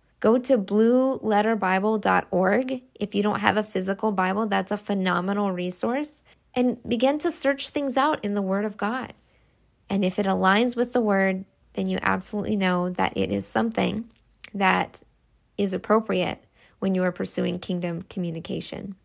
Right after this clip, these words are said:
If you take nothing else away from this, I simply want you to have an increased awareness that your words matter.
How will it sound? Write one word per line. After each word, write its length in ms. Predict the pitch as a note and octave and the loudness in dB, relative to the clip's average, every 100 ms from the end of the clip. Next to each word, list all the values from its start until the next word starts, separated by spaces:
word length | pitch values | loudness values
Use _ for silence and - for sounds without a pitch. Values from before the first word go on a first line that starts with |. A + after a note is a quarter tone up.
| - _ _ | -20 _ _
If 160 | - G#3+ | -6 -4
you 160 | C4 D4+ | -6 -8
take 320 | C#4+ C4 B3+ | -6 -8 -6
nothing 540 | G#3+ A3 A3+ A#3+ A#3 - | -4 -4 -4 -6 -6 -4
else 340 | F3+ F#3 - - | -6 -6 -8 -6
away 260 | F#3+ F3+ | -2 -2
from 240 | E3+ - F3 | -2 -6 -6
this, 400 | F3 - - - _ _ _ _ _ _ _ | -8 -8 -10 -12 _ _ _ _ _ _ _
I 120 | A3 | 0
simply 440 | G#3+ - A#3+ C4+ C4 | 0 0 0 0 -2
want 340 | G#3+ G#3 G#3 | -2 -2 -4
you 60 | G#3+ | -4
to 120 | G3+ | -4
have 280 | G3 F#3+ F#3+ | 2 2 2
an 120 | F#3+ | -4
increased 600 | - F3+ - G#3 G#3+ - | -4 -8 -6 -4 -4 -4
awareness 800 | G3 F3+ E3+ F#3+ C4 C#4+ - - _ _ _ | -4 -4 -4 -4 -4 -4 -8 -8 _ _ _
that 220 | A3 F#3+ | 0 2
your 260 | G3 G#3 G#3+ | 2 4 4
words 560 | G#3 F#3 F#3+ G3+ F#3+ | 2 0 0 -2 -6
matter. 600 | - E3+ E3+ F3+ F#3 F#3+ | -10 -8 -6 -6 -8 -14